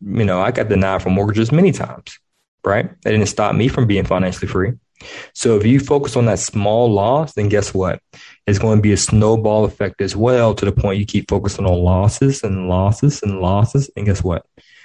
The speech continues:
Your losses will get bigger and bigger day by day.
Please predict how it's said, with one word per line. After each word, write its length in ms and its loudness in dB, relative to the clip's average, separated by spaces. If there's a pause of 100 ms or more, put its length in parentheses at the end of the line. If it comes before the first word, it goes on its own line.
(260)
Your 120 0
losses 420 0
will 80 2
get 260 -2
bigger 260 0
and 140 2
bigger 440 -2
day 160 -2
by 180 0
day. 260 -6